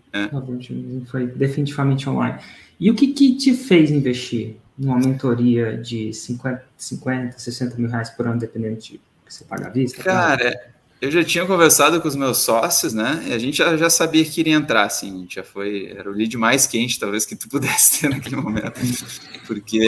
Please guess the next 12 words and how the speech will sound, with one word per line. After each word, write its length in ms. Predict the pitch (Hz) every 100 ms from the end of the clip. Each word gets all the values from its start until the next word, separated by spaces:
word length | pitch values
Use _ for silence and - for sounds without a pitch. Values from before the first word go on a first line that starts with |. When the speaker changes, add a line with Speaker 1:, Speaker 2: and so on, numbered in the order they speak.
| 113 110
Speaker 1:
a 20 |
gente 320 | 107 117 139
já 300 | 131 123 131
via 480 | 143 110 120 156 151
muito, 440 | 127 131 143 139 113
muito 420 | 117 135 151 151
os 200 | 123 139
resultados 840 | 139 139 139 131 117 113 123 131 113
de 140 | 117
quem, 640 | - 110 110 104 104 95 -
de 160 | 98
quem 520 | 95 101 98 95 90